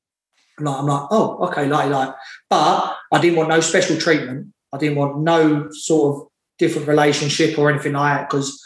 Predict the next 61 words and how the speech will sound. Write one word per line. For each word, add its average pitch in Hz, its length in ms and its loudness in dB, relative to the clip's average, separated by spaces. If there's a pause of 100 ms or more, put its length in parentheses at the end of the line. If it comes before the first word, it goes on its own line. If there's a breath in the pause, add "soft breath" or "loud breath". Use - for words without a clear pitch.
(160 loud breath)
at 151 100 0
the 160 80 0
end 160 140 2
of 143 80 -2
the 160 80 0
day, 147 340 0 (140)
when, 156 420 -4
when 156 160 -2
your 147 140 0
manager 151 360 0
or 147 120 0
your, 139 240 -4
the 143 60 -10
gaffer, 156 520 -4 (300 loud breath)
he's 175 160 2
the 160 80 0
man 160 200 0
in 147 120 -2
charge. 170 360 0
He's 151 140 -2
the 143 60 -6
one 147 100 -4
who 147 60 -2
makes 151 240 -2
the 147 100 -6
decisions 143 600 -2
and 143 80 -2
everything 147 240 -2
like 160 180 2
that. 147 120 -6
And - 20 -6
I 160 180 -4
knew 156 180 2
that 147 220 0 (400)
one 160 320 2
day 165 480 -2 (880)
that 147 320 -4 (360)
I 180 60 2
was 180 100 4
gonna 170 200 2
drop, 226 320 -2
he 196 100 4
was 202 100 2
the 170 60 2
one 180 120 2
who 165 100 0
dropped 220 260 -2
me, 156 180 -10
dropped 202 240 0
me 175 160 2
and 156 160 -2
obviously 165 300 2
let 170 220 0
me 156 100 -6
go 180 240 2
and 170 100 -2
everything 185 220 -2
like 202 200 0
that. - 40 -8
So 160 240 0
it, 160 80 -8